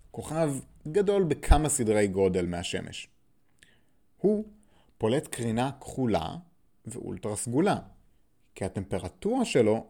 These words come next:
היא שתים עשרה אלף מעלות. אנחנו,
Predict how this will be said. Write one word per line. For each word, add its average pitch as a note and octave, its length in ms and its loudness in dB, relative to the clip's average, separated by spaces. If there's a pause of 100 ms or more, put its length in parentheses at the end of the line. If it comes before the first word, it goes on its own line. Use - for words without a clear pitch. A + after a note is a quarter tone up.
היא A2 120 -10
שתים C3+ 300 -2
עשרה B2 300 0 (200)
אלף G3 280 2
מעלות. - 460 -8 (1000)
אנחנו, C#3 520 2